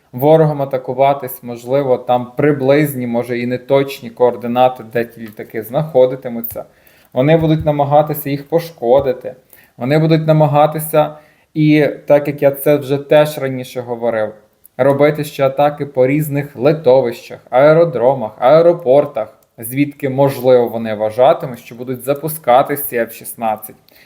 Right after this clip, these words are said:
Тому ці карти попереджувальні, це все має триматися в великій строгій таємниці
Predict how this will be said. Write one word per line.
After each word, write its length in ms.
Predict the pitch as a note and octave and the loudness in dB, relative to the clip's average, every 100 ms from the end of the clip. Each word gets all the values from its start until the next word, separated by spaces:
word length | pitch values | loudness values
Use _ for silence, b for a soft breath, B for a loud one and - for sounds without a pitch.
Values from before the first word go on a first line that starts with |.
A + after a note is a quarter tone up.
| b | b
Тому 260 | - C3 E3 | -2 2 2
ці 140 | F3+ | 0
карти 340 | E3 D#3 D#3 D#3 | 0 0 0 -6
попереджувальні, 960 | D#3 D3+ C#3+ D#3 F3 D3+ A#2+ G#2+ G#2 | -8 -2 2 2 0 -4 -6 -6 -10
це 140 | G#2 B2 | -8 -8
все 300 | - D3 D#3 | -4 0 0
має 280 | D#3+ D#3 C#3 | 2 0 0
триматися 720 | C3+ B2+ B2 C#3 D#3 D#3 C3 | -2 -2 0 -2 -2 -6 -6
в 40 | A#2+ | -4
великій 580 | B2 B2+ B2+ D3+ E3+ | -2 2 2 2 -4
строгій 480 | D#3 - C3+ C#3 C#3+ | -14 -4 2 2 0
таємниці 840 | D3 C3+ C3 B2 C#3 D3 - - | -8 -6 -6 -6 -4 -4 -6 -14